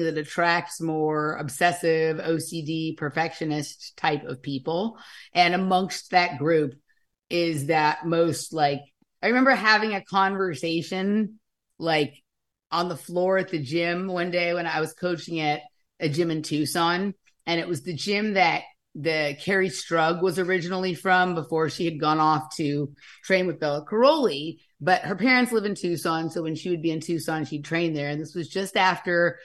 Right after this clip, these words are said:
the year after the Olympics, you know, where she'd hurt her ankle, but done the vault anyway. And they won the gold medal.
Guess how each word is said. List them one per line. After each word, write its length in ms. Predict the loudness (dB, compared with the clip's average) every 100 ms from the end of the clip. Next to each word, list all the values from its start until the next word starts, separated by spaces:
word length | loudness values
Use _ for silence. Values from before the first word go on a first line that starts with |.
| -12 -8
the 80 |
year 200 | -2 0
after 320 | 4 2 0 -4
the 160 | -2
Olympics, 480 | 0 -2 -4 -6 -6
you 80 | -4
know, 140 | -2
where 140 | -2 -4
she'd 180 | -6
hurt 180 | -4 -2
her 100 | 2
ankle, 440 | 0 0 -2 0 0
but 140 | 0
done 180 | 0 0
the 80 | 4
vault 300 | 4 4 2
anyway. 500 | 2 2 2 2 0
And 100 | 0
they 80 |
won 240 | 0 0 -2
the 80 | -2
gold 260 | -2 0
medal. 480 | 0 2 0 -2